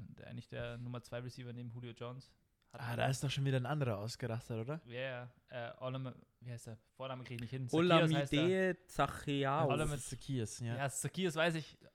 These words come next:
Speaker 1: Vornamen krieg ich grad nicht hin.
Speaker 3: Olamide.
Speaker 1: Ähm, der hatte über hundert Yards, einen Touchdown auch.
Speaker 2: Ist ja
Speaker 1: Äh,
Speaker 2: der vierte Receiver dann mittlerweile, äh, diese Saison bei den Falcons, der über hundert Yards hatte, oder?
Speaker 1: Ja, nee, und die anderen drei hatten ja schon mal hundert Yards in einem Spiel sogar.
Speaker 2: Ja, genau.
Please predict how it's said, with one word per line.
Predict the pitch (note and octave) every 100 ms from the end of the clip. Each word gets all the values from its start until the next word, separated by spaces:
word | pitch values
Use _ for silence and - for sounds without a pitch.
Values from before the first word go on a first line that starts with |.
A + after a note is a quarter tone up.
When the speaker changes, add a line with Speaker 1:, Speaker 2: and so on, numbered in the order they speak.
| _
Speaker 1:
Vornamen | F3 E3 D3
krieg | C3+ D3
ich |
grad | C#3+ C3
nicht | A#2+
hin. |
Speaker 3:
Olamide. | C#3 C#3 C#3 D3+ C#3 B2 - -
Speaker 1:
Ähm, | C3+ C3+ C3+ C3+ C3 _ _ _ _ _ _ _ _
der | C3+
hatte | C#3 D3
über | C3+ D#3
hundert | D3 D#3
Yards, | C3+ D3 E3 - - -
einen | C3
Touchdown | C#3+ - D3+
auch. | C#3+ C#3+ - _ _ _ _ _ _ _ - -
Speaker 2:
Ist | B2
ja |
Speaker 1:
Äh, | B2+
Speaker 2:
der | B2+
vierte | F3+ F#3 F#3
Receiver | E3 - F#3 F3+
dann | E3+
mittlerweile, | F3 E3 D#3 D#3 D3+ D3+ C3+ B2+ C#3 C#3 C3+
äh, | C3+
diese | C#3+ D3 C#3+
Saison | C#3 D3 C#3
bei | C3+
den | C3
Falcons, | - C3+ C#3 C3
der | C3+
über | C#3+
hundert | C#3 C3+
Yards | C3 C3+ -
hatte, | -
oder? | - C#3 - - _ _
Speaker 1:
Ja, | C3 C3+ C3+
nee, | C#3
und | C#3 D3 D3 - _ C#3
die | -
anderen | D#3+ D#3+
drei | C#3 D3+
hatten | D3+ D3+
ja | D#3+
schon | E3 C#3+
mal | C3+
hundert | C3 D3 B2+
Yards | C3 C#3
in | B2
einem | B2+ B2+
Spiel | - C#3+
sogar. | B2 A2+ B2
Speaker 2:
Ja, | B2+ C3+
genau. | D3 C3+